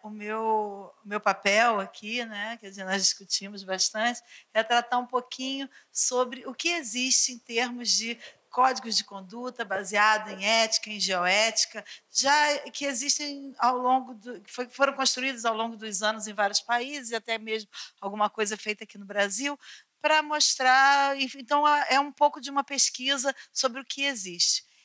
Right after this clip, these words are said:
E aí a gente fez uma perguntinha, né? Por que que a gente precisa? Né? Acho que a Roseli já deu a, a, o pontapé inicial, tá claro. A gente realmente precisa de um, de um código ba-, baseado nessas questões, tá?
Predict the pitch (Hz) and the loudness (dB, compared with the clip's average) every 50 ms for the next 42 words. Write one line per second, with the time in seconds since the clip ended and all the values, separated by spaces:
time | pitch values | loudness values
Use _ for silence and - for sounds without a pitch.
0 | _ _ _ 254 277 311 320 311 320 320 320 330 330 330 320 302 294 277 269 285 | _ _ _ -6 0 2 2 4 4 4 2 4 4 4 4 4 4 2 0 -2
1 | 294 277 - - - 285 285 285 285 285 285 277 - - 269 277 262 247 254 240 | -2 -2 -6 -6 -4 -8 -4 -4 -4 -4 -6 -10 -2 0 0 0 0 -4 -4 -2
2 | - - - 226 226 226 233 247 - - 302 - 302 277 247 277 - - _ 277 | -2 -2 -2 -2 -6 -6 -6 -6 -8 -8 -14 -12 -12 -14 -14 -14 -14 -16 _ -8
3 | 262 247 - - - 214 208 196 180 170 175 160 _ _ _ _ _ _ _ _ | -6 -4 -2 -2 -4 -6 -8 -10 -10 -12 -14 -16 _ _ _ _ _ _ _ _
4 | _ 208 214 226 240 247 240 - - - 220 220 220 - - 247 233 220 226 220 | _ -4 0 2 2 2 2 0 -2 0 -2 0 0 0 -2 -2 -6 -2 0 0
5 | 214 247 233 220 214 214 233 240 226 _ _ _ _ _ _ - 202 208 226 220 | 2 4 2 2 2 0 -4 -4 -6 _ _ _ _ _ _ -6 0 4 4 4
6 | 226 226 202 196 214 226 226 226 220 220 - - 202 208 208 208 208 208 - - | 4 2 -2 2 4 4 6 6 2 2 2 0 2 2 4 4 4 2 0 -4
7 | - 214 208 208 220 208 _ - 226 214 - 214 214 196 220 208 220 226 233 - | -6 -6 -4 -4 -4 -6 _ -10 -10 -2 -2 -2 -2 2 -2 -2 0 0 -2 -2
8 | - - 247 247 277 302 - 359 370 - - 254 226 220 208 202 190 185 _ - | 0 4 4 4 4 4 4 2 2 2 0 2 4 6 6 4 4 2 _ -20
9 | - _ _ 226 240 220 240 269 277 285 269 247 247 262 254 - _ - 254 233 | -20 _ _ -6 -4 -2 0 2 2 2 2 0 -2 -4 -4 -4 _ -8 -4 -2
10 | - - 233 233 226 220 220 208 202 208 202 196 - - - - _ _ 185 180 | -2 -2 -2 -2 -4 -4 -4 -2 -4 -4 -4 -6 -10 -14 -20 -20 _ _ -8 -6
11 | 208 214 208 - - 220 220 226 247 247 254 254 254 226 285 269 - - 220 254 | -6 -6 -8 -2 4 6 6 6 6 4 0 -6 -4 -2 -2 -2 -2 0 0 0
12 | 269 262 - 285 269 254 277 254 269 277 262 254 262 320 311 - 262 - - - | 2 2 0 2 2 2 2 0 -2 -4 0 2 2 2 2 0 0 -2 -2 0
13 | 220 - - - 160 147 139 131 143 - - - _ _ _ _ _ _ _ 190 | 0 0 0 0 -4 -18 -18 -8 -6 -6 -6 -6 _ _ _ _ _ _ _ -20
14 | 185 | -20